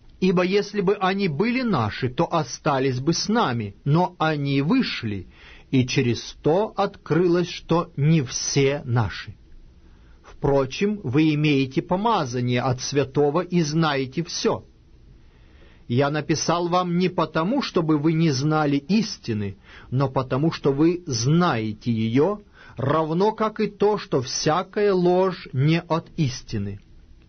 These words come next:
Кто лжец, если не тот, кто отвергает, что Иисус есть Христос?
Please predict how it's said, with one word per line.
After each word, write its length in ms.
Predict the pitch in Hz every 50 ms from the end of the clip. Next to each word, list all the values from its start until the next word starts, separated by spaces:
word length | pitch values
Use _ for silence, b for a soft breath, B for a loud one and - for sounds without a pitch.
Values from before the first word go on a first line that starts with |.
| _ - -
Кто 320 | - - - - 277 277
лжец, 640 | 247 226 190 170 190 185 135 120 - - - - - -
если 460 | 143 143 160 160 151 156 - 175 175
не 160 | 175 170 170
тот, 340 | 165 - - 180 202 208 208
кто 260 | - - - - 196
отвергает, 800 | 190 185 - 175 190 202 190 175 151 151 165 190 214 240 247 233
что 220 | - - - 214 -
Иисус 840 | - 190 190 190 185 180 185 175 170 - - 180 180 175 180 175 -
есть 380 | - 165 156 139 123 117 - -
Христос? 800 | - 185 214 220 - - - - 285 247 147 - - - -